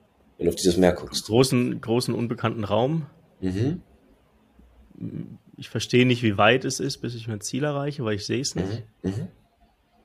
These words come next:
Speaker 2: Ich weiß zwar, was hinter mir ich, ist, ich weiß, dass ich weg will, aber ich weiß auch nicht, ob ich nach vorne möchte, weil mich, weil ich nicht weiß, was mich da erwartet.
Speaker 1: Äh, für das Bild nochmal, äh, kann,
Speaker 2: Mhm.
Speaker 1: ist es richtig, dass du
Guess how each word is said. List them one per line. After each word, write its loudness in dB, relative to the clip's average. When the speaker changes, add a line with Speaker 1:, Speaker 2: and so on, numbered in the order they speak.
Speaker 2:
Ich -8
weiß 8
zwar, 4
was 4
hinter 2
mir 2
ich, -4
ist, -4
ich -6
weiß, 2
dass -10
ich -8
weg -4
will, 2
aber 0
ich -6
weiß 0
auch 2
nicht, 2
ob 4
ich 0
nach -2
vorne 6
möchte, 2
weil 2
mich, -4
weil -6
ich -2
nicht -4
weiß, 0
was -8
mich -10
da -6
erwartet. -8
Speaker 1:
Äh, 8
für -2
das 4
Bild 12
nochmal, 6
äh, 6
kann, 6
Speaker 2:
Mhm. -4
Speaker 1:
ist 2
es 4
richtig, 4
dass 6
du 4